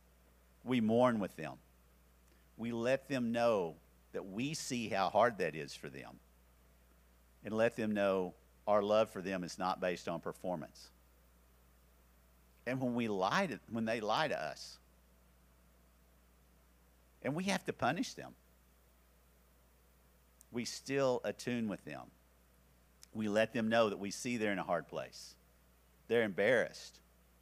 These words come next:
and they realize there are consequences. But that does not change our love for them.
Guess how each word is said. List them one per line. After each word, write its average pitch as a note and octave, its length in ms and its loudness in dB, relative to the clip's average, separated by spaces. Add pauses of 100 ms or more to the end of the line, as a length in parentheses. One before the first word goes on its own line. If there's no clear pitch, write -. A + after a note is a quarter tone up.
(260)
and G#2 120 -6
they C#3 140 2
realize E2+ 640 0
there F#2+ 160 -2
are D#2+ 40 -6
consequences. - 920 -10 (960)
But G#2 180 -4
that A#2+ 380 2
does G#2 180 -8
not G#2 380 -2
change G2 520 -8
our F2+ 180 2
love D#2 360 -2
for D#2 80 -12
them. B1+ 220 -18